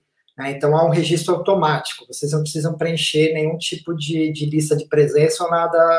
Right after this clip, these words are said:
basta conectar e, e, e, e logar e vocês vão ter a, a presença confirmada em cada um dos, do, dos eventos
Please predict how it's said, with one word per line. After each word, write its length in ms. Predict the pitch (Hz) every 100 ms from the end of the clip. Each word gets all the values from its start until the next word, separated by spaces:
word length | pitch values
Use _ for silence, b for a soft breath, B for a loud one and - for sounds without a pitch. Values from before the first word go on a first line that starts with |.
| 160 156 156
basta 360 | - 156 165 185
conectar 680 | - 165 156 - 151 170 170 - _ _ _ -
e, 80 |
e, 680 | 156 151 147 143 147 147 151
e, 20 |
e 20 |
logar 580 | 151 156 151 151 165 180
e 60 | 170
vocês 400 | 165 - 160 151
vão 240 | 160 160
ter 400 | 156 151 160 165
a, 420 | - 151 - - 147
a 40 |
presença 440 | 160 151 151 151
confirmada 640 | - 156 156 147 151 165 175
em 60 | 165
cada 420 | - 160 170 180
um 120 | 170
dos, 420 | 170 175 180 - 147
do, 140 | -
dos 180 | 151 151
eventos 600 | 180 175 143 - - -